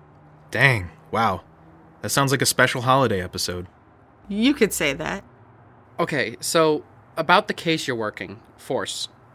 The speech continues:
Speaker 3: My stepfather, Nutcracker, runs the Christmas gang, and this is the address I sent to Pitch. I've been keeping tabs on him and my evil stepsisters, and it sounds like this warehouse is due to receive a shipment any minute now.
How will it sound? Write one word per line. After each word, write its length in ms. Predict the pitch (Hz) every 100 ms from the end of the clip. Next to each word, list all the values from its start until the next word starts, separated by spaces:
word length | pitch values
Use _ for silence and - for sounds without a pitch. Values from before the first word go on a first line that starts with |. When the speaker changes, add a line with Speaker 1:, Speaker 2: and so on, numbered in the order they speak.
| -
Speaker 3:
My 160 | - 135
stepfather, 540 | - 165 175 185 190
Nutcracker, 680 | 170 123 - 170 170 202 214 208
runs 240 | 135 139
the 80 | -
Christmas 380 | - 139 123 -
gang, 280 | 98 - -
and 300 | - 127 127 117 -
this 260 | 123 135 170
is 60 |
the 140 | 165 160
address 360 | 131 131 127
I 60 | 117
sent 220 | - 117
to 60 | -
Pitch. 400 | 117 92 - - - - - - -
I've 100 | 147
been 100 | 156
keeping 280 | 202 208
tabs 320 | 175 143 131 127
on 140 | 117
him 160 | 117 117
and 120 | 113
my 100 | 110
evil 240 | 127 120
stepsisters, 840 | - 120 - 104 95 - 95 - -
and 340 | 131 131 135 123
it 180 | 147 143
sounds 460 | - - 175 233
like 160 | 254 240
this 180 | 202 -
warehouse 460 | 139 147 170 170
is 100 | 147
due 160 | 131 143
to 120 | 139
receive 320 | 139 - 127
a 40 | 117
shipment 400 | - 127 131 -
any 180 | 110 151
minute 220 | 135 85
now. 220 | 90 80